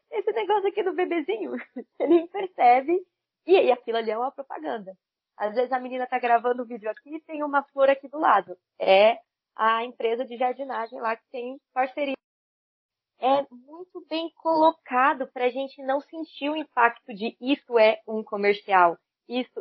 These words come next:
é uma propaganda. Agora é o momento que a gente vai tentar,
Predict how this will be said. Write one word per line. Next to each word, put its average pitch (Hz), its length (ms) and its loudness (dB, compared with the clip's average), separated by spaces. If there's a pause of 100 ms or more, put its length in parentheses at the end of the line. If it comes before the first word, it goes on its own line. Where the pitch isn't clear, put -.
é 202 300 4
uma 196 220 -4
propaganda. 180 680 -6
Agora 220 380 6
é 240 60 2
o 233 40 -4
momento 214 360 -6
que - 80 -16
a - 20 -12
gente 202 160 -12
vai 202 100 -4
tentar, 190 340 -6